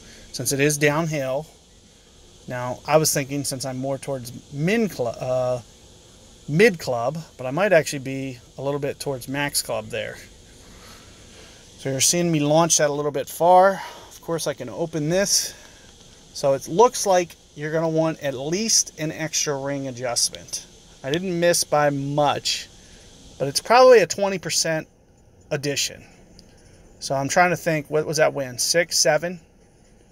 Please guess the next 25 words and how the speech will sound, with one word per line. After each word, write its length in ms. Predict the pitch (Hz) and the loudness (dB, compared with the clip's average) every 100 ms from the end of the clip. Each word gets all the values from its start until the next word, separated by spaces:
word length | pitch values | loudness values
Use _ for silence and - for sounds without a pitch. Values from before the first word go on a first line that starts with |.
| _ _ - - - - | _ _ -20 -20 -20 -16
So 580 | - 160 143 139 139 - - | -2 4 8 8 6 2 -10
had 260 | 131 165 160 | 2 4 8
I 140 | 165 | 6
gone, 300 | 151 165 160 | 6 2 2
you 80 | 156 | 0
know, 140 | 143 143 | -2 -2
an 80 | |
extra 320 | 147 147 - 139 | -2 -4 -6 -6
ring 300 | 131 147 151 | -4 -4 -4
and 100 | 143 | -4
a 20 | |
half, 460 | 147 147 139 131 | -2 2 2 0
it 100 | - | -2
was 140 | 113 - | -4 -2
probably 400 | 160 143 127 127 | 2 2 0 -4
spot 400 | - - 131 127 | -4 -2 -2 2
on. 300 | 151 180 175 | 2 0 -4
That's 220 | 120 - | -8 -10
twenty 280 | - 135 127 | -8 -8 -8
percent. 600 | 123 - - 73 - - - - - - - | -6 -8 -8 -10 -12 -12 -18 -20 -20 -20 -10
So 520 | - - 135 139 - - - - - - | -4 0 4 4 2 -6 -20 -20 -20 -18
keep 200 | - 170 | -10 0
that 180 | 180 175 | 4 4
in 80 | 214 | 4
mind 400 | 156 131 160 | -4 -4 -8